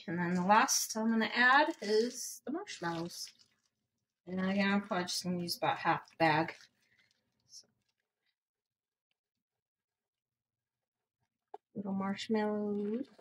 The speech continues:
I love marshmallows. So good. I'll save the rest for cocoa. I have cocoa.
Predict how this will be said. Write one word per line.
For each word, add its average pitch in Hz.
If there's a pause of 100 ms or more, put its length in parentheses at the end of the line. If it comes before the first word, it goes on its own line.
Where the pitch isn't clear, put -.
(1200)
I 180
love 170
marshmallows. - (360)
So 202
good. 190
I'll 185
save 185
the 180
rest 180
for 185
cocoa. 190 (1400)
I 196
have 190
cocoa. 196